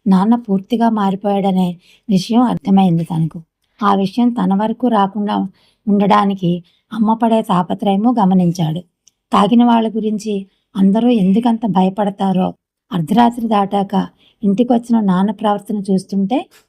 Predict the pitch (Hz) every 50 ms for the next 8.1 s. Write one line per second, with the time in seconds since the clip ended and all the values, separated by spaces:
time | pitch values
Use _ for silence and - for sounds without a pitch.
0 | _ _ - 220 196 202 202 - - - 214 208 214 220 202 185 170 165 160 160
1 | - _ _ _ _ _ _ _ _ - 208 175 156 196 226 233 233 233 233 220
2 | 208 196 185 170 156 160 _ _ _ _ _ - 202 196 202 214 202 202 196 202
3 | 185 208 196 - - 262 247 214 190 180 190 202 214 208 190 170 151 160 165 _
4 | _ _ _ _ - 208 196 196 202 185 185 202 226 220 220 202 185 185 196 214
5 | 214 202 180 165 160 170 - _ _ _ _ _ - 196 202 220 220 196 175 185
6 | 202 214 202 185 190 185 196 190 185 175 - _ _ _ _ _ - 196 190 196
7 | 214 226 233 233 - 202 190 196 196 196 214 202 196 196 - - 196 190 196 226
8 | 262